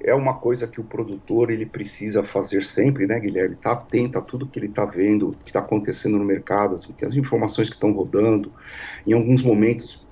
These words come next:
perceber que, às vezes, tá num movimento, eh, eh, que pode acontecer um ciclo, eh, diferente de como nós estávamos, por exemplo, um ciclo de baixa nos estoques mundiais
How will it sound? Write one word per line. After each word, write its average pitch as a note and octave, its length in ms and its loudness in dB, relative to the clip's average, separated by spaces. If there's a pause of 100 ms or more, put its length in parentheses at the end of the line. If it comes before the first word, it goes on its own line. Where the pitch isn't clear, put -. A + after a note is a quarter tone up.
(140)
perceber A#2 760 2
que, G2 340 -8 (160)
às F2+ 160 -10
vezes, G#2+ 160 -4
tá A2+ 140 -2
num A2+ 100 0
movimento, G#2+ 800 -2 (360)
eh, G2 300 4
eh, F#2+ 180 4
que - 180 -10
pode C3+ 420 4
acontecer G#2 520 -6
um A2 120 -8
ciclo, - 640 -12 (300)
eh, F#2+ 140 -4
diferente A#2+ 840 2
de - 120 -18
como A2 200 -2
nós A#2 140 -2
estávamos, A2 340 0
por G#2 160 -2
exemplo, G#2 400 -4
um F#2+ 60 -8
ciclo A2 360 -6
de G#2 120 -6
baixa A2 560 0
nos F#2+ 160 -8
estoques - 340 -6
mundiais G#2 500 -2